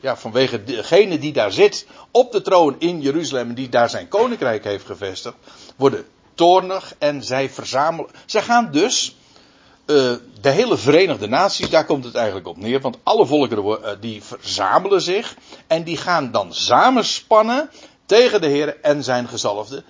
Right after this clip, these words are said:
die inmiddels dus al regeren, of, eh, die inmiddels al dus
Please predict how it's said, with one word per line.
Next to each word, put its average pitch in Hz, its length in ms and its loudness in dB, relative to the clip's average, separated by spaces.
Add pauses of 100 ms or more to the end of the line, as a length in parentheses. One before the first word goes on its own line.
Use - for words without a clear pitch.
die - 240 -12
inmiddels 156 560 -8
dus 135 240 -6
al 139 240 0
regeren, 107 500 -6 (260)
of, - 260 -6
eh, 107 140 -12
die 127 140 -10
inmiddels 120 460 -8
al 92 320 -12
dus - 320 -10